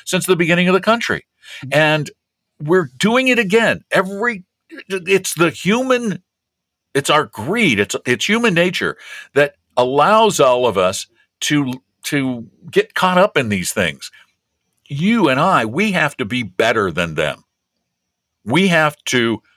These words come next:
Speaker 1: steer clear of it, and we have to push, even though it seems like we're being paternal, we have to push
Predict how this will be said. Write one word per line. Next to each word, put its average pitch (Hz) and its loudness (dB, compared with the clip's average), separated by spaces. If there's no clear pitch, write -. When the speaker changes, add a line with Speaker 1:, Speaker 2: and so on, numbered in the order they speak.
Speaker 1:
steer 165 2
clear 147 2
of 104 2
it, 120 0
and 120 -4
we 226 -2
have 127 0
to 104 -4
push, - -2
even 196 -2
though 196 4
it 117 0
seems 156 -4
like 156 0
we're 139 2
being 139 0
paternal, 131 0
we 196 0
have 170 0
to 135 -6
push 120 0